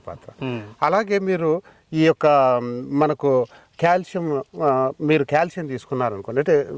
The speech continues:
Speaker 1: ఆ, ఉప పోషకాలు తీసుకుంటే కాండం దృఢంగా ఉండాలి అంటే, కొత్త పేర్లు, కొత్త పిలకలు రావాలి, కొత్త కొమ్మలు రావాలంటే కాల్షియం కావాలి.
Speaker 2: అవును.
Speaker 1: అదే గంధకం లాంటిది తీసుకున్నాం అనుకోండి,
Speaker 2: మ్మ్.
Speaker 1: ఇది కూడా ఉప పోషకమే.
Speaker 2: సల్ఫర్.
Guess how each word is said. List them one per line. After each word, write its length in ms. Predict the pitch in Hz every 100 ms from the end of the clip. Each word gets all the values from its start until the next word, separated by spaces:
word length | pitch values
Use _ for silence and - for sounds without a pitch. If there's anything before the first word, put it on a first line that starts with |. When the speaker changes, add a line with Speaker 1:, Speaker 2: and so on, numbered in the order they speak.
| 135
Speaker 1:
ఆ, 120 | 127
ఉప 400 | 123 135 147 170
పోషకాలు 380 | 143 135 - 117
తీసుకుంటే 460 | 107 - 104 87 98 - - _ -
కాండం 400 | 156 190 226 180
దృఢంగా 400 | 147 170 185 175
ఉండాలి 400 | 147 131 127 113
అంటే, 360 | 101 123 139 - - - _ -
కొత్త 280 | 175 - 214
పేర్లు, 560 | - 175 180 170 185 -
కొత్త 360 | 156 - 190
పిలకలు 440 | 175 - 156 175 147
రావాలి, 420 | 139 127 123 139
కొత్త 280 | - 143 156
కొమ్మలు 340 | - 135 151
రావాలంటే 440 | 135 117 110 117 202
కాల్షియం 340 | 123 107 - 101
కావాలి. 520 | 92 90 90 95 127
Speaker 2:
అవును. 160 | 107 - - - _ -
Speaker 1:
అదే 220 | 160 202 147
గంధకం 340 | 147 180 214 185
లాంటిది 280 | 160 135 120
తీసుకున్నాం 440 | 117 - 110 98
అనుకోండి, 420 | 92 - 92 101 - _ 139
Speaker 2:
మ్మ్. 160 | 117 165
Speaker 1:
ఇది 160 | 165
కూడా 160 | 196 202
ఉప 200 | 135 151
పోషకమే. 460 | 123 120 - 135
Speaker 2:
సల్ఫర్. 260 | 165 277